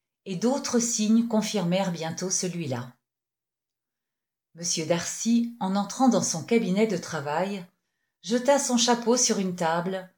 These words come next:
son pardessus et son habit sur une chaise, endossa un veston, alla se placer debout devant la cheminée,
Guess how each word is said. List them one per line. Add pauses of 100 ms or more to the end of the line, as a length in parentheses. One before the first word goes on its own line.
(340)
son
pardessus
et
son
habit
sur
une
chaise, (540)
endossa
un
veston, (760)
alla
se
placer
debout
devant
la
cheminée,